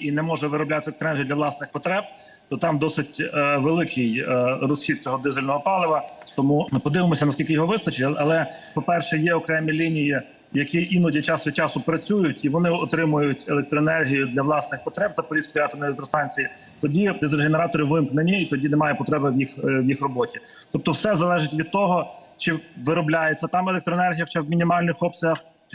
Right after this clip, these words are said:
або чи туди можна протранспортувати електроенергію з якогось енерговузла. І вже після цього тільки включаються ці дизель-генератори, е, що ми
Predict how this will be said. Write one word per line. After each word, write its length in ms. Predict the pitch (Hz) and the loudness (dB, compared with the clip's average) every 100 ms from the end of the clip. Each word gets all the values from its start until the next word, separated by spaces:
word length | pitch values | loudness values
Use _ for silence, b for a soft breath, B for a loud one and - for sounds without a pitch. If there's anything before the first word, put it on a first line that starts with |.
| - | -2
або 200 | 135 185 | 0 0
чи 100 | 185 | 0
туди 160 | 170 175 | 0 2
можна 260 | 185 165 | 2 2
протранспортувати 840 | 165 165 170 - 170 165 175 151 | -2 0 0 0 -2 0 0 2
електроенергію 720 | 143 131 156 180 185 147 143 135 - _ _ _ _ _ _ 131 | 0 0 0 0 0 0 -2 -4 -10 _ _ _ _ _ _ -4
з 120 | 127 | -2
якогось 460 | 139 170 156 - | 0 2 2 0
енерговузла. 680 | - 156 139 143 143 131 120 - b b | 0 2 2 0 0 0 -2 -4 b b
І 60 | 131 | -2
вже 160 | 180 156 - - | -2 -4 -8 -2
після 260 | 202 175 | -2 0
цього 260 | 151 202 175 | 0 0 0
тільки 240 | 156 160 | 0 -2
включаються 840 | 135 147 165 160 147 - 143 139 131 | -2 -2 0 0 -2 -2 -2 0 -2
ці 100 | 143 | -4
дизель-генератори, 800 | 143 135 131 151 170 175 139 127 B B - - | -2 -2 0 2 2 0 -2 -2 B B -10 -2
е, 220 | 131 131 | 0 0
що 120 | - | 0
ми 180 | 170 | 0